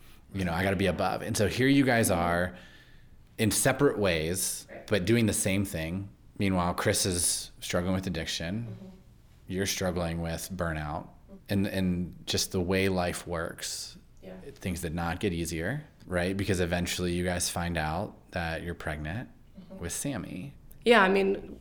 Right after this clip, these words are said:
Speaker 2: I knew that, like, that was the next phase. We'd been married for multiple years, and, like, I did not want kids when we first got married. I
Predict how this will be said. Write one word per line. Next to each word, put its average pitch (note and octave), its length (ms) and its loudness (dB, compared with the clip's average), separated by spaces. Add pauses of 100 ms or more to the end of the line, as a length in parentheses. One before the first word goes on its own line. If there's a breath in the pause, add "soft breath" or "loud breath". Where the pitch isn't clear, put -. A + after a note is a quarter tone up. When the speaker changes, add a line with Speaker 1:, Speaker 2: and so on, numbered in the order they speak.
Speaker 2:
I G3+ 140 4
knew G#3+ 220 8
that, G#3+ 120 6
like, F#3 200 4
that G3 120 6
was F#3+ 140 2
the G3 80 0
next F#3 240 4
phase. G3 260 4
We'd G3 140 2
been G3+ 160 0
married F#3 260 2
for G3 160 0
multiple G3 460 0
years, F#3 340 2
and, F3 100 2
like, E3 160 2
I E3+ 60 0
did F3+ 240 0
not F3 200 2
want E3+ 180 0
kids F3 180 -2
when F3 140 -4
we F3+ 80 0
first E3+ 300 -2
got - 120 -4
married. E3+ 380 0
I - 60 -16